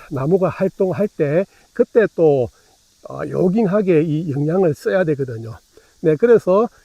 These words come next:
지금, 어, 이 나무 주변에 퇴비를 좀 넣어줄 건데요. 퇴비를 줄 때는 이 나무 주간부 바짝 주지 마시고요. 이 나무 주간에서 한 한 뼘 정도 띄워서 이쪽,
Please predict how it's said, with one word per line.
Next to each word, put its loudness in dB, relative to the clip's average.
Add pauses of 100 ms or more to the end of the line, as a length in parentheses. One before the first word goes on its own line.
(120)
지금, 0 (300)
어, 0
이 -2
나무 0
주변에 6
퇴비를 0
좀 -2
넣어줄 4
건데요. 0 (400)
퇴비를 2
줄 -2
때는 4
이 0 (760)
나무 0
주간부 0
바짝 -10
주지 -2
마시고요. 4
이 0
나무 -2
주간에서 2
한 0
한 -6 (100)
뼘 2
정도 0
띄워서 0 (560)
이쪽, 2